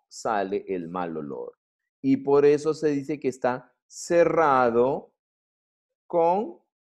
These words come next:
agua. Water close. Por eso se dice eso, ¿no? Está cerrado con agua. Entonces, el nombre del inodoro, por eso inodoro, que significa que no huele. Inodoro, ¿por qué? Porque está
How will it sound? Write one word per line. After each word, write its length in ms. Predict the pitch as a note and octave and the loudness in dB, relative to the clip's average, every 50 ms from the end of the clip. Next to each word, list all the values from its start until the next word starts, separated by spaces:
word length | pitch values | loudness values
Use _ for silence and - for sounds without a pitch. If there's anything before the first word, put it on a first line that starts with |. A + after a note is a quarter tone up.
| _ _ _ - | _ _ _ -10
agua. 640 | - F2+ F2 E2 D#2+ D#2+ D2+ D2 D2+ D2 C#2 C#2+ _ _ _ _ _ _ _ _ _ | -6 -4 -4 -4 -4 -6 -6 -8 -10 -10 -12 -16 _ _ _ _ _ _ _ _ _
Water 580 | - F#2+ F#2 G2+ B2 C3+ C3+ C3+ - F#2 F2+ E2+ - | -16 -12 -6 -2 0 0 0 -2 -4 -10 -10 -10 -12
close. 480 | - C#2+ A#1 G1+ - - _ _ _ _ _ _ | -12 -12 -12 -12 -14 -18 _ _ _ _ _ _
Por 180 | - F2 E2+ G2 | -6 -4 -2 0
eso 300 | B2+ E3+ F3 F3 - B2 | 0 0 0 -4 -10 -14
se 180 | - - F#2 | -10 -8 -8
dice 380 | E2+ F#2 F#2 F2+ - - C#2 A#1+ | -8 -8 -12 -12 -14 -14 -14 -14
eso, 200 | A1 - _ - | -14 -16 _ -14
¿no? 320 | D#2+ G#2+ C#3+ F3+ G#3 _ _ _ _ _ - | -10 -10 -10 -10 -12 _ _ _ _ _ -18
Está 320 | - F2+ - - B2 B2 B2 | -18 -14 -8 -4 -2 -2 -2
cerrado 720 | B2 - G2+ F#2+ F#2 F#2+ B2 D#3 E3 D3 A#2 G2+ F2 - | -4 -6 -6 -6 -4 -2 -2 0 0 0 0 -2 -4 -8
con 160 | D#2+ E2 E2 | -12 -12 -12
agua. 240 | D#2 D#2 C#2+ D2+ D#2 | -12 -12 -12 -12 -12
Entonces, 320 | - - A2+ A2 A#2 A2 | -8 -8 -6 -6 -4 -4
el 160 | A2+ G#2+ G#2+ | -4 -4 -2
nombre 380 | A2 B2 C#3 D3 D#3+ E3 D#3+ C#3 | -4 -4 -4 -2 -2 0 0 0
del 240 | A#2+ A#2+ A#2+ A#2+ - | 2 0 -2 -2 -6
inodoro, 1120 | D3+ D3+ D#3 D#3+ E3 E3 E3+ F3 F3 E3+ F#3 E3+ C#3 B2+ B2 B2 C3+ E3+ A#3 - - _ _ _ _ _ _ | -6 -4 -4 -4 -2 -2 0 0 2 2 4 4 4 4 4 4 4 2 2 -2 -10 _ _ _ _ _ _
por 120 | - G2+ G2+ | -8 -6 -4
eso 160 | G2+ A2+ A2+ - | -4 -4 -4 -4
inodoro, 840 | C3+ B2+ B2 B2 A#2+ A#2+ A#2+ C#3 D3+ C#3 C3+ C3 C3+ D3+ F3+ - _ | -4 -4 -2 -2 0 2 4 6 6 6 6 4 4 2 0 -4 _
que 100 | - G2+ | -12 -10
significa 420 | F2+ - G#2+ A2 A2 B2 C#3 C3+ - | -10 -8 -8 -8 -6 -4 -4 -4 -4
que 120 | G#2 F2+ | -6 -8
no 220 | F#2 G2+ A2 A#2 | -6 -4 -2 -2
huele. 560 | A#2 A#2 A2+ B2+ B2 A2+ G2 F#2+ G#2 B2 - - | -2 0 2 2 2 2 2 0 -4 -6 -6 -8
Inodoro, 440 | A2 A2 A2 A2 A2 A2+ A#2+ B2 A#2+ | -10 -10 -6 -4 0 0 0 -2 -2
¿por 140 | - A2 G#2 | -6 -8 -6
qué? 240 | - E3+ G3 G3 _ _ _ _ _ _ | -6 -8 -8 -8 _ _ _ _ _ _
Porque 340 | - A2+ A2 G#2+ C3+ - B2 | -2 0 0 0 0 -2 -2
está 400 | A#2+ A#2 - - C#3+ D3+ D#3+ D#3 | -2 -2 -2 -2 -2 -2 -2 -6